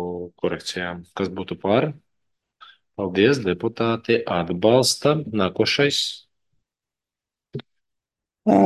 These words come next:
Speaker 2: cienījamie deputāti, lūdzu izskatīt līdzīgu lēmumu projektu par līdzfinansējumu piešķiršanu no budžeta programmas Sabiedrisko organizāciju atbalsta fonds. Šīs lēmuma projekts arī ir sagatavots pamatojoties uz iesniegtiem sabiedrisko organizāciju pieteikumiem.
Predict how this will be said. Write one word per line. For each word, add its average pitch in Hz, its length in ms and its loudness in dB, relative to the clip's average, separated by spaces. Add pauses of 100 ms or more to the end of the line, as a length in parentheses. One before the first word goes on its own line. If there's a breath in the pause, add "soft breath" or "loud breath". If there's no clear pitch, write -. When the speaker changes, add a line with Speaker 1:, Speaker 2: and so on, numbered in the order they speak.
(120)
Speaker 2:
cienījamie 214 540 6
deputāti, 262 680 4
lūdzu 233 400 0
izskatīt 208 560 -6
līdzīgu 202 640 -2
lēmumu 196 500 0
projektu 269 480 -2
par 262 160 -2
līdzfinansējumu 247 720 -2
piešķiršanu 233 640 -2
no 202 100 -2
budžeta 202 480 0
programmas 190 540 -2
Sabiedrisko 196 500 -2
organizāciju 185 600 0
atbalsta 175 560 -2
fonds. 160 320 -2
Šīs 220 240 0
lēmuma 180 340 4
projekts 262 480 0
arī 180 280 2
ir 175 100 -8
sagatavots 170 580 -4
pamatojoties 165 840 -4
uz - 180 -12
iesniegtiem 165 640 -2
sabiedrisko 170 580 -2
organizāciju 170 640 -4
pieteikumiem. 247 920 2